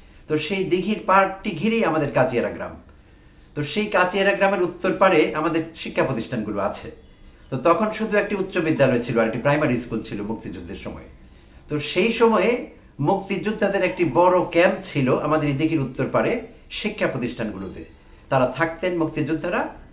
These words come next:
এবং সেখানে তারা, তা-, সেখান থেকে বিভিন্ন জায়গায় তারা অপারেশন চালাতেন এবং স-, আহ, যেখানে যেখানে পাকিস্তানি বাহিনী বা আলবদর রাজাকাররা অ্যাম্বুশ করতো বা চেষ্টা করতো মুক্তিযোদ্ধাদের প্রতিরোধ করবার, সেখানে গিয়ে তারা পাল্টা প্রতিরোধ গড়ে তুলতেন।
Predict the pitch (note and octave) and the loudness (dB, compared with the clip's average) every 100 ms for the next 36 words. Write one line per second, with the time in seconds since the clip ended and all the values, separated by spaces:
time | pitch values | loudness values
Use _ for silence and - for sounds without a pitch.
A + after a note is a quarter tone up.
0 | - - - A#2+ A#2+ A#2 D#3 D#3 C#3+ B2 | -20 -20 -8 -4 -4 -2 -2 0 0 2
1 | A#2 G#2+ - C3 - - G3+ F#3+ F#3 D#3+ | 2 0 -2 -4 -2 0 0 0 -2 0
2 | D#3+ E3 D3+ C#3 C#3 C#3 C3 A2+ A#2 A2 | 2 4 4 4 4 4 2 2 2 -2
3 | A#2 A#2 A2 A#2 G3 B3 - - - - | -4 -2 -2 -2 -4 -6 -10 -14 -20 -20
4 | - - - A#2+ A2+ G#2+ F#2 - - - | -20 -20 -10 -2 0 -2 -6 -14 -14 -12
5 | A2 G#2 - - - B2+ C#3+ D#3 E3 D#3+ | -12 -12 -14 -20 -18 -4 0 2 2 2
6 | D#3+ D#3 D3+ D3+ - C#3 C3 C#3 D3 C3 | 2 2 2 0 0 0 2 2 2 2
7 | B2+ B2+ C3 B2 A#2+ A#2 A#2+ B2 A#2 A2+ | 4 4 2 2 2 2 4 2 2 0
8 | G2+ - - - - - - - - - | -2 -10 -20 -20 -20 -20 -20 -20 -20 0
9 | C#3 C3+ D3 - C3 A#2 B2+ B2 A#2+ D#3+ | 2 4 2 0 -2 -2 0 0 2 0
10 | - - B2 B2+ A#2+ A2+ A#2+ B2 B2+ A2+ | 0 -2 -2 0 -2 -2 -2 0 0 0
11 | A2+ B2 B2 D3+ - A#2+ A#2 - F#3 E3+ | 0 -2 0 0 2 0 0 -2 -2 0
12 | D#3 D#3 C#3+ C3 B2+ C3 B2+ A#2+ A#2+ A#2 | 0 0 2 0 2 0 0 -2 -2 -2
13 | G#2+ C3+ B2+ G#2 F2+ | 0 0 0 -4 -8